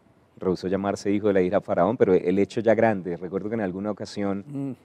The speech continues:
Speaker 1: eh, hablabas acerca de la importancia de ir creciendo y tener esa madurez espiritual, porque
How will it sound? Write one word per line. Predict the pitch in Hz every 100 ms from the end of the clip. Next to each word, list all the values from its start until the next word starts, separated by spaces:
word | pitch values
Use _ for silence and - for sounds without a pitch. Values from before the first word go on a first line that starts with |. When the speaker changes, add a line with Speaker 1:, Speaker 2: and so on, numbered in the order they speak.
| -
Speaker 1:
eh, | 98 101 104 -
hablabas | 98 101 101 110
acerca | 107 - 95 -
de | 110 113 107
la | 101
importancia | 98 95 - 95 - 113
de | 101
ir | 92
creciendo | - 98 - 107 107 104 95 98 98 95 95 92
y | - 92
tener | 90 90 90 87
esa | 95 - 104
madurez | 101 90 92 95
espiritual, | 101 - 110 95 95 95
porque | 98 104 - 101 87